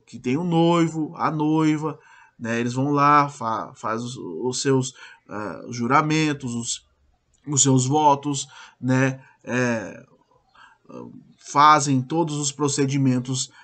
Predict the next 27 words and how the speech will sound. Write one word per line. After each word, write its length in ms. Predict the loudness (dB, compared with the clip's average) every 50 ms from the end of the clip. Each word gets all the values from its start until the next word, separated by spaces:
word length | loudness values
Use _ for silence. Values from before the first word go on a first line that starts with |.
| -20 _ _
é, 240 | -4 -2 -2 -2 -2
que 160 | -4 -6 -12
tem 220 | -6 -2 0 0 0
que 80 | -2
fazer 380 | -2 -2 0 0 2 2 2 2
diante, 680 | 2 2 2 4 4 4 4 2 0 -4 -6 -6 -6 -12 _ _ _ _ _
é, 420 | -10 -6 -4 -4 -4 -4 -6 -8 -12 -14 -16 -20 -20 -20 -16
digamos 380 | -8 -4 -2 -2 0 0 0
assim, 400 | 0 0 0 0 2 0 0 -2 -6 -10 -14 -8
entre 280 | -8 -8 -4 0 2 2
aspas, 420 | 4 2 2 -2 -6 -6 -6 -4
do 140 | -2 -4 -4
Criador, 640 | -4 -2 -2 0 0 -2 0 0 4 6 4 4 4 -4 -14 -20 -20 -20 -20 _ _
né? 400 | -2 2 2 4 2 2 -2 -6 _ _ _ _ _ _ _ _ -8 -2
E 720 | 0 2 2 4 2 2 0 -2 -6 -10 -14 -18 -14 -6
pra 220 | 0 2 4 4
eles, 460 | 4 4 4 2 0 0 -2 -4 -8 -8
no 200 | -6 -2 -2 -2
entendimento 560 | 0 0 0 0 0 0 0 0 0 -2 -2
deles, 540 | -2 0 0 0 0 -2 -4 -6 -8 -10 _
é 120 | -4 -4
um 120 | -4 -4 -4
casamento 680 | -4 -4 -4 -4 -4 -6 -4 -4 -4 -6 -6 -8 -10 -12
tradicional, 920 | -10 -8 -6 -6 -4 -4 -4 -4 -4 -4 -4 -2 -2 -2 -4 -6 -10 -12
né? 220 | -10 -8 -6 -6
Um 120 | -6 -8 -8
casamento, 760 | -10 -8 -6 -4 -4 -2 -2 -2 -4 -6 -8 -10 -12 -12